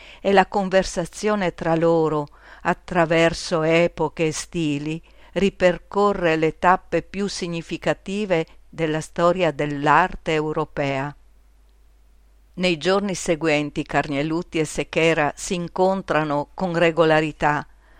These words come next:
Al ragazzo piace sforzarsi di conversare nella lingua di Dante e al tenente italiano non par vero di risentirsi uomo e professore, come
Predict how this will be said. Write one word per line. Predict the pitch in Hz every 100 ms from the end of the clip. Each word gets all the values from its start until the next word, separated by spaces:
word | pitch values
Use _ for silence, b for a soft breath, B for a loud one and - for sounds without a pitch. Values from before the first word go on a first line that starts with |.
| b b
Al | 196
ragazzo | 185 180 208 208 185
piace | 151 - 190 214 208 185
sforzarsi | - - 165 160 - - 196 196 - 151
di | 160 -
conversare | 180 170 160 165 - 185 175 175
nella | 160 160 156
lingua | 156 165 165 156
di | 151 147
Dante | 156 143 143 135 147 143 b b b b
e | - 151
al | 151
tenente | - 156 160 170 -
italiano | 151 - 156 156 147 147 143 147 156 b b b b
non | 165 170 160 156
par | 165 156 143
vero | 147 170 170 156 147 - -
di | 156 175
risentirsi | 165 160 175 156 147 180 175 - - 147
uomo | 147 156 175 185 170
e | 160
professore, | 165 156 - 156 - 165 156 147 147 b b b b
come | - 180 180 165 143